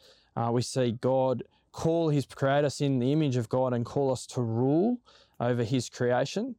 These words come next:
We're saved to serve. So in light of the fall and then in light of Jesus' salvation and redemption, passages like Ephesians two, eight to ten,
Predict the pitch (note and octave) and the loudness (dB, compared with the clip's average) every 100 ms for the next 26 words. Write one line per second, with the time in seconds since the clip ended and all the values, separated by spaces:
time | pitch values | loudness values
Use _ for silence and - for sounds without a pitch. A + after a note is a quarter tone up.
0 | _ - - C3 C3+ - D#3 D3+ F3+ - | _ -20 -4 -2 -2 -2 0 2 0 -2
1 | - - E3 - E3+ F#3 A3+ - A#2+ A2+ | -12 -8 -6 -2 0 2 0 -2 -2 0
2 | B2 C#3+ D3 C3+ - D3 D3+ D#3 B2+ A#2 | 0 2 2 -2 -2 0 2 0 0 -2
3 | A#2+ A#2+ A#2 C3 C3+ B2+ B2 B2+ A#2+ - | 0 0 0 0 0 0 0 0 -2 -2
4 | C3 A#2+ A#2+ C3 - B2+ A2 A#2 A2 C3+ | 0 0 0 -2 -2 -4 -2 -2 -2 -2
5 | C3+ - C3+ A#2 C#3 - C3 A#2 B2 A2+ | -2 -2 -4 -2 -4 -2 -2 0 -2 -2
6 | A#2 C3+ C3 A#2+ A#2+ - - C3 A#2+ A#2 | -4 0 0 0 -4 -4 0 2 2 0
7 | A#2+ - C3+ B2+ | -4 -4 -2 0